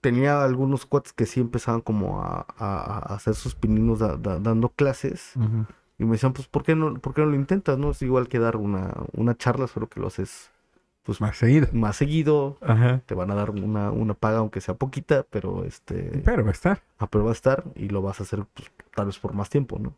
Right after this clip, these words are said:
Speaker 2: Ujú.
Speaker 1: "Ah, bueno, pues, vamos", ¿no?
Speaker 2: Ah.
Speaker 1: Y ahí que, pues, ves, entras como en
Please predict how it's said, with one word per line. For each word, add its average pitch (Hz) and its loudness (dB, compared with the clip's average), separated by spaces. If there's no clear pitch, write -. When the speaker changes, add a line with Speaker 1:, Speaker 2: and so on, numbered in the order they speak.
Speaker 2:
Ujú. 123 4
Speaker 1:
"Ah, 247 0
bueno, 330 0
pues, - -8
vamos", 117 0
¿no? 123 -4
Speaker 2:
Ah. - -8
Speaker 1:
Y 107 2
ahí 107 4
que, 98 0
pues, - -16
ves, 143 2
entras 110 -4
como 98 -2
en 95 -2